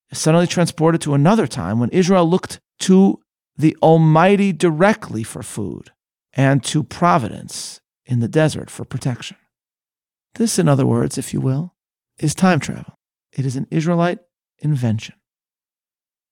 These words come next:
Mister Durai, the organizer of the M I T conference, reflected to the media why he remains hopeful for a visitor from the future. He said, quote,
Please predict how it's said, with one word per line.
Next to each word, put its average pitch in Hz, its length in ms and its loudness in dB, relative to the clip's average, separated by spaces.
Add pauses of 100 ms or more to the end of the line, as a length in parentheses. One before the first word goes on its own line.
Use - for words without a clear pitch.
(260)
Mister 147 300 -4
Durai, 147 520 0
the 117 120 -4
organizer 123 880 -6 (240)
of 120 180 0
the 107 100 0
M 113 120 0
I 110 80 0
T 190 160 -2
conference, - 520 -8
reflected 143 480 -4
to - 80 -6
the 127 60 0
media 143 320 2
why 135 240 0
he 147 140 2
remains 135 380 0
hopeful - 580 -4 (380)
for 135 240 -4
a 123 80 2
visitor 127 600 0 (240)
from 131 220 -2
the 131 60 0
future. - 480 -8 (400)
He 135 120 -2
said, 151 260 0
quote, 156 320 -2